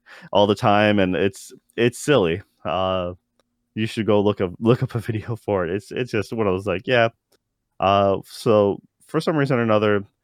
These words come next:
they just can't seem to get the, um, spend the time or effort to make the, uh, to port or try to remake the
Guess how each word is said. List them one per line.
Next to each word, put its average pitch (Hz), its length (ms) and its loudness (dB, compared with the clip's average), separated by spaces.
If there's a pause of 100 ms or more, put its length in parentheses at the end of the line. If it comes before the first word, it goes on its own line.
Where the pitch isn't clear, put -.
(500)
they 110 100 4
just 107 160 -4
can't 98 220 0
seem 98 160 -2
to 90 80 -4
get 87 220 -4
the, 85 240 0
um, 78 340 0 (680)
spend - 380 -2
the 87 60 0
time 95 360 0
or 71 80 -2
effort 90 300 -2
to - 80 -12
make 85 260 -4
the, 85 220 -2
uh, 76 340 -2
to - 80 -12
port 107 400 -2
or 92 220 0
try 104 160 -4
to 90 80 0
remake 98 480 -2
the 90 340 -4